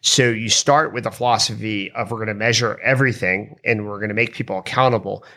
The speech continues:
for being incredibly disciplined, focused, and their attention to detail and performance.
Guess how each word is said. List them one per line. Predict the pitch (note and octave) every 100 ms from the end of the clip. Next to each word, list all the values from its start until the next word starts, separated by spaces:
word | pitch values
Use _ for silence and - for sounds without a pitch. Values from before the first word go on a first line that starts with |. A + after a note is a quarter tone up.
| _
for | A#2
being | G2 A#2 A#2 A2 G2+ F#2 - _ -
incredibly | A#2 - C3+ A#2+ G2+
disciplined, | A2 - - G2+
focused, | - A2 G#2+ G2 - - -
and | G#2+ G2 G2 F#2+
their | F#2+
attention | G2 A#2 A2+ G#2+
to | F#2+
detail | E2 A2 - G#2+ G#2 G2+
and | F#2
performance. | - - C3+ A2+ F#2+